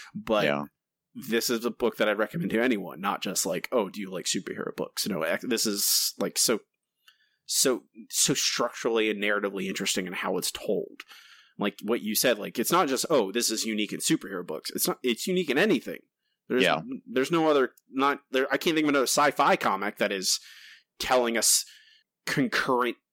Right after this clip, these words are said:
Speaker 1: timelines and dimension stories and time hopping within those different ti-, like, it's, ugh.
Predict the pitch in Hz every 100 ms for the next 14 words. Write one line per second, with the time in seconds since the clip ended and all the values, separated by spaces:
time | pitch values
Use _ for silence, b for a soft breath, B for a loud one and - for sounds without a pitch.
0 | _ - - 120 123 120 113 110 127 110
1 | 120 110 113 - 110 - - 110 107 104
2 | - 135 131 131 - 123 120 113 110 110
3 | 110 110 127 147 127 127 123 123 120 113
4 | - 131 - 117 - _ _ - - 123
5 | - 139 135 139 - - - - 190 180